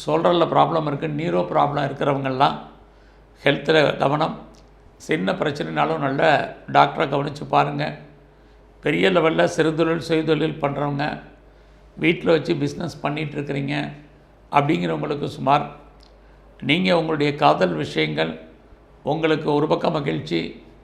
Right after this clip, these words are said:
இன்னொரு பக்கம் லவ்ல நிறைய ஸ்ட்ரகிள், இதுவும்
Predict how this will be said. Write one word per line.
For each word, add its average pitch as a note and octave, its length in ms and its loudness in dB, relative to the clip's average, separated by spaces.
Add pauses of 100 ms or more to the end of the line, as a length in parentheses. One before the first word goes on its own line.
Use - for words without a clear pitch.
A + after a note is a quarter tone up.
(180)
இன்னொரு F3 320 0
பக்கம் E3+ 300 2
லவ்ல D#3+ 280 2
நிறைய D3+ 320 -2
ஸ்ட்ரகிள், D3+ 600 -2 (640)
இதுவும் D3+ 680 0